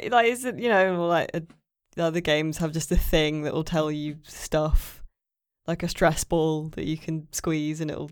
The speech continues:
you know, whatever. I just would love it if you could have optional Murray and you could just bring him out and he'll yell stuff about being a fearsome undead pirate. He's amazing. He's one of the best bits about Monkey Island, for sure, for me.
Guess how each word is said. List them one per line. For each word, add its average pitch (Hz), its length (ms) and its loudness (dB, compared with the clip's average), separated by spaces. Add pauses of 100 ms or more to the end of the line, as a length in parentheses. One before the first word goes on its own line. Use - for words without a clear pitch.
you 165 100 -4
know, 156 140 -2
whatever. 147 300 2
I 185 100 8
just - 420 -4
would 208 140 2
love 220 220 10
it 190 120 8
if 175 160 2
you 180 80 2
could 180 140 -2
have 165 220 6
optional 165 440 4
Murray 151 480 2 (640)
and 156 140 0
you 156 100 2
could 160 160 -4
just 165 160 -2
bring 151 220 2
him 156 120 4
out 156 280 6
and 156 80 0
he'll 156 280 0 (540)
yell 156 420 2
stuff 156 400 2
about - 340 0 (100)
being 151 260 2
a 151 60 2
fearsome 151 640 4
undead 147 340 2
pirate. 147 360 2 (380)
He's 185 220 2
amazing. 160 640 6 (160)
He's 185 180 0
one 202 120 8
of 214 80 10
the 185 40 2
best 165 280 6
bits - 320 4
about 143 180 6
Monkey 151 260 4
Island, 147 360 0
for 165 80 4
sure, 147 340 4
for 147 140 2
me. 151 300 2